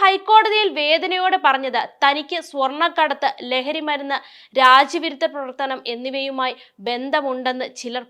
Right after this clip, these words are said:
പറഞ്ഞ് പരത്തുന്നു. "താൻ അത്തരത്തിലൊന്നും ചെയ്യുന്ന ആളല്ല, എനിക്ക്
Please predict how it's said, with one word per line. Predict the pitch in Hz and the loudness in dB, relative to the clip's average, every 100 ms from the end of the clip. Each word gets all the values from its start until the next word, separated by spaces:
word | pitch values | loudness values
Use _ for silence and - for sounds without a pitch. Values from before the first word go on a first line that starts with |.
| - | -2
പറഞ്ഞ് | 233 247 269 262 220 | 0 0 -2 -6 -6
പരത്തുന്നു. | 196 190 214 190 - _ _ _ | -8 -10 -12 -14 -16 _ _ _
"താൻ | 247 247 254 233 | 4 4 2 -6
അത്തരത്തിലൊന്നും | 233 - 311 311 311 269 262 302 302 | -8 0 0 0 -2 -2 -2 -6 -8
ചെയ്യുന്ന | - 247 240 247 240 - | -8 -6 -6 -4 -6 -6
ആളല്ല, | 208 220 214 196 233 311 - - | -4 -2 -2 0 -2 -2 -14 -6
എനിക്ക് | 285 302 - | -4 -4 -4